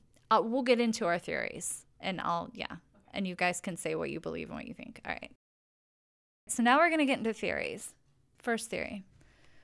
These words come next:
Was this all just a way to get people interested in mufon? mufon, the Mutual U F O <laughs> Network, was originally established in nineteen sixty-nine.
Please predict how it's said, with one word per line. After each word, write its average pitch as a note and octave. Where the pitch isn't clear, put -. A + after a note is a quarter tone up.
Was D#4+
this A#4
all A#3+
just A#3
a G#3+
way F3+
to F3
get E3+
people F#3
interested F#3
in A3
mufon? -
mufon, G#3
the A3
Mutual D#4
U B3
F A#3
O G#3+
<laughs> -
Network, F3+
was A#3+
originally C#4
established F3+
in G3+
nineteen F#3
sixty-nine. F3